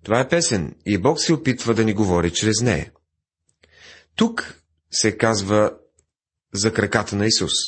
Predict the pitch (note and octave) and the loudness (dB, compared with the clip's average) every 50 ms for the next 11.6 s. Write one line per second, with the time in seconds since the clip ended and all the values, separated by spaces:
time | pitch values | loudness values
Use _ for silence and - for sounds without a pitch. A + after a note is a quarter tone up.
0 | - - _ _ _ _ _ _ _ _ _ _ _ _ - G2 G#2 - A#2+ B2+ | -8 -14 _ _ _ _ _ _ _ _ _ _ _ _ -4 -2 0 0 0 0
1 | C3+ - - - F#2+ A2+ A2+ A2 G#2+ A2 G#2 - A2+ G#2+ G#2 G2 A#2 A#2 B2 A#2 | 0 -2 -4 -4 -2 0 0 0 0 0 0 0 0 -2 -2 0 2 2 2 0
2 | A2+ A2 - A2+ A#2+ C3+ D#3 D#3 D3+ - - C3 A#2 - - - B2 C3+ - C#3+ | -2 -2 0 2 2 4 4 2 0 0 0 0 -2 0 0 0 -2 0 0 0
3 | C3+ C3+ C#3+ C3+ C#3+ D3+ D3 D3+ - - - - - _ - - G2+ G2+ G2 G#2+ | 0 0 0 2 0 0 -2 -4 -10 -20 -20 -20 -16 _ -6 -4 -2 0 2 2
4 | A2 G#2+ - - - - D3+ D#3 D#3 - D3+ - - D#3+ D3+ D3 - C3 A2+ G#2+ | 4 2 2 2 2 0 0 0 0 -4 -4 -2 0 0 0 0 2 2 2 2
5 | G#2 G2+ - A2+ A2+ G#2+ F2+ E2 F#2 F#2 - - D#2+ - F2 - - E2 D2+ - | 2 0 -2 -2 0 0 2 2 0 0 -2 -4 -8 -6 -6 -4 -4 -4 -4 -2
6 | - - - - _ _ _ _ _ _ _ _ _ _ - - F#2 G#2+ A#2+ A#2+ | -4 -4 -6 -10 _ _ _ _ _ _ _ _ _ _ -6 -2 2 2 2 2
7 | A#2+ - E3+ D#3+ - F#2+ D2+ E2 F#2+ A2+ A2+ - - A2 G#2+ G#2+ G#2 G2 E2+ F2 | 2 0 0 2 0 0 2 0 -2 -2 -4 -2 0 0 0 0 0 0 0 0
8 | G2+ G2+ - F#2+ F2+ - - - A#2 A2+ A2 G#2+ G#2 G2+ F2+ - - F2+ D#2+ - | 0 0 2 0 0 0 0 0 0 2 2 2 0 0 0 -2 -2 -2 0 0
9 | - - D#2 D#2+ E2 F#2 A#2+ C3+ C3+ D3 - - - - - - - - - G2+ | 0 0 -2 -2 0 0 0 0 -2 -4 -8 -16 -20 -20 -20 -20 -18 -10 -2 0
10 | A#2+ E3+ G3+ - G#3 F#3 D#3 - C3 G#2+ G2+ A2 B2+ - - - A#2+ A2 B2 B2 | 2 2 2 2 2 2 2 2 2 2 2 2 0 0 0 -2 0 2 2 2
11 | B2+ B2 - F3 E3+ D#3+ B2+ G2+ F2 D2 A1+ - | 2 0 0 0 0 0 -2 -4 -4 -6 -8 -12